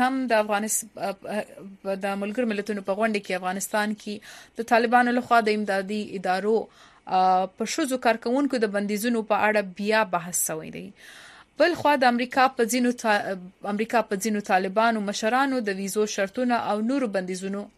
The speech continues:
بندیزونه هم لګولې دي. طالبانو دغه پریکړه غندلې ده او په اخل-، او اختلافي مسالو-،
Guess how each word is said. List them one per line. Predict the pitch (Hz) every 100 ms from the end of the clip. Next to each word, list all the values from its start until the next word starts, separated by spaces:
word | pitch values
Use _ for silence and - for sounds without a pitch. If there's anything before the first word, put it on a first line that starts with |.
| _ _ 190
بندیزونه | 202 202 220 202 208
هم | 254
لګولې | - 175 165 165 160 160
دي. | 160 - - - - - _
طالبانو | 226 233 269 277
دغه | 269 262 262
پریکړه | 269 254 262
غندلې | 254 247 277 285
ده | 311 - - - - - 220
او | 240
په | 247 247 214
اخل-، | - 233 214 208 208 -
او | 208
اختلافي | 208 - 214 202 - 202 -
مسالو-، | 202 208 208 208 233 226